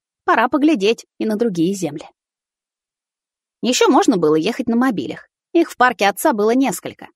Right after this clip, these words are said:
От земных машин мобили отличались магическими двигателями, но только в их Словенции были дороги, годные для мобилей. Их строили маги плавлением базальтовых пород.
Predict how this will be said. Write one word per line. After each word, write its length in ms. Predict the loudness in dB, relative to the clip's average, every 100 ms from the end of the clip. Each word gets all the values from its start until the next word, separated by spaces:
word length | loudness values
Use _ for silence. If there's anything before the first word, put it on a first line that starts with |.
| _
От 160 | -2 2
земных 300 | 4 2 0
машин 400 | -2 0 2 2
мобили 320 | 2 2 2
отличались 560 | 2 -2 0 2 2
магическими 640 | 0 0 -2 -4 -4 -2 -2
двигателями, 580 | -2 -2 -4 -8 -8 -2
но 360 | 0 2 2 -2 _ _ _ _ _
только 300 | 2 2 2
в 60 | 2
их 140 | 0
Словенции 680 | 0 0 2 4 2 2 0
были 200 | 0 0
дороги, 440 | 0 2 2 0
годные 400 | -2 -2 0 0
для 140 | 2 0
мобилей. 520 | 0 -4 -14 -20 -20 _ _
Их 180 | -2 -2
строили 400 | 0 2 4 2
маги 300 | 2 2 2
плавлением 580 | 2 2 2 0 -2 -2
базальтовых 600 | -2 -2 -4 -4 -6 -6
пород. 280 | -6 -6